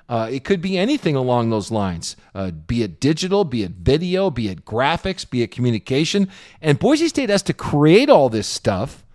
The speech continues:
and then it'll be available on this influencer app, and then the kids can grab it,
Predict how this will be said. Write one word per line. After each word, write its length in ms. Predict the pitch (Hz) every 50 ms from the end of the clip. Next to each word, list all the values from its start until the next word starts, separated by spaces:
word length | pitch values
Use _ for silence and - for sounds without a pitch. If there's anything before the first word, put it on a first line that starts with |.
| _ _ _ _ _ _ _ _
and 200 | - 135 139 151
then 120 | 180 196 208
it'll 200 | 202 185 175 160
be 160 | 131 175 175
available 480 | 160 131 113 165 196 208 214 180 175
on 160 | 165 151 147 139
this 260 | 139 135 - - - _
influencer 880 | - 180 202 214 214 - - - 185 190 185 170 156 143 - - 123 113 - _ _
app, 440 | 180 202 214 202 147 151 - - - _ _ _ _ _ _ _ _ _ -
and 140 | 143 143 156
then 120 | 160 151
the 60 | 147
kids 340 | 131 - - 175 185 185 -
can 180 | - - 214 190
grab 340 | 143 123 139 127 123 123 123
it, 120 | 165 180